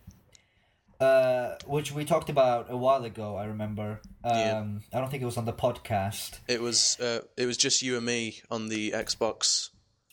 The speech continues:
Speaker 2: uh, the night after the Xbox reveal or something we were talking about it on Facebook.
Speaker 1: Yeah, just you and me, baby. So
Speaker 2: Just you and me.
Speaker 1: So basically, the PlayStation four will be very focused on social features.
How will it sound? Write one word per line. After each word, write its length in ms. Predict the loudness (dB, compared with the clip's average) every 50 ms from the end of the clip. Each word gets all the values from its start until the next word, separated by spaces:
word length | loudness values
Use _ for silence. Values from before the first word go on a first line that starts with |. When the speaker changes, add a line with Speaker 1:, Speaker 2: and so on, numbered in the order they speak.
| _ -20 -20 _ _ _ _ _ _ -6
Speaker 2:
uh, 200 | -4 -2 -2 -4 -6 -10 _
the 160 | -6 -6 -4 -4 -6
night 300 | -4 -2 -2 -2 0 -2
after 200 | -4 -6 -4 -2
the 120 | 0 0
Xbox 420 | 0 0 -2 -4 -4 -4 -2 -4 -2
reveal 220 | 0 0 0 0
or 40 | 2
something 240 | 0 -2 -2 -2 0
we 60 | 0 2
were 60 | 2
talking 260 | 2 0 -2 -2 -2
about 140 | -2 -2 -2
it 60 | -4
on 80 | -4 -2
Facebook. 400 | -2 -2 -2 -4 -6 -8 -6 -4
Speaker 1:
Yeah, 360 | -2 0 2 2 0 0 -2 -4 -8 -12 -16 -12 -8 -2
just 260 | 0 0 0 0 0
you 80 | 0 0
and 80 | 0
me, 120 | 0 0 0
baby. 260 | 0 0 0 -2 -4 -4 -2
So 500 | 0 0 2 4 4 4 2 0 -2 -6
Speaker 2:
Just 340 | -10 -10 -6 -4 -4 -4 -4
you 180 | -6 -10 -10 -10
and 220 | -10 -12 -12 -12
me. 200 | -12 -12 -12 -12 -14 -18 -16 -16 -16 -16 -16 -18 -20 -14 -6
Speaker 1:
So 240 | -2 2 2 2 2
basically, 380 | 2 0 -2 -2 -2 -2 0
the 100 | 0 0
PlayStation 380 | 0 0 -2 -2 -2 -2 -4 -2
four 140 | 0 2 2
will 60 | 2
be 100 | 2 0
very 220 | 0 2 2 0 0
focused 340 | 0 -2 -2 -2 -2 -2 -2
on 100 | -2 0
social 400 | 2 2 2 2 2 0 -2 -4
features. 600 | -4 -4 -4 -2 -2 -2 -2 -2 -2 -4 -4